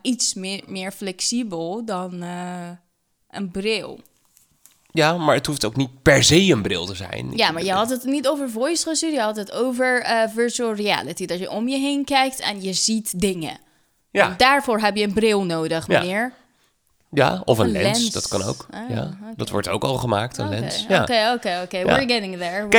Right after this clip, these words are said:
Speaker 2: en
Speaker 1: getting
Speaker 2: weet je
Speaker 1: there.
Speaker 2: wat ik, weet je wat ook heel tof is? Stel je voor, je bent monteur van, weet ik veel, eh, auto's of scooters, ik noem maar even wat.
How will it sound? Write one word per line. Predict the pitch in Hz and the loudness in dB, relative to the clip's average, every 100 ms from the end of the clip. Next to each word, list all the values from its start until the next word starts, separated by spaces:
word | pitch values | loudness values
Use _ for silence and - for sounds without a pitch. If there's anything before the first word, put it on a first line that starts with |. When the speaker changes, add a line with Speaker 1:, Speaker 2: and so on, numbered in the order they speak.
| 190 | 6
Speaker 2:
en | |
Speaker 1:
getting | 208 | 8
Speaker 2:
weet | 233 | 8
je | 233 | 8
Speaker 1:
there. | 226 | 8
Speaker 2:
wat | 220 | 6
ik, | 214 | 6
weet | 208 208 | 4 4
je | |
wat | 202 | 4
ook | 196 | 4
heel | 190 175 | 6 4
tof | 160 143 | 2 2
is? | - | 4
Stel | 180 | 6
je | 175 | 4
voor, | 147 175 | 6 4
je | 160 | 6
bent | 156 | 4
monteur | 139 143 127 170 127 170 165 | 6 4 6 6 6 6 0
van, | - 104 92 | 2 2 2
weet | 85 | -2
ik | 98 | -4
veel, | - 92 95 95 | -4 -6 -4 -2
eh, | - | 2
auto's | 101 110 92 98 92 | 4 2 2 0 0
of | 87 | -2
scooters, | - 123 120 117 | -4 -2 0 0
ik | 110 | 0
noem | 131 | 2
maar | 120 | 2
even | 92 101 | 2 -4
wat. | 92 | -6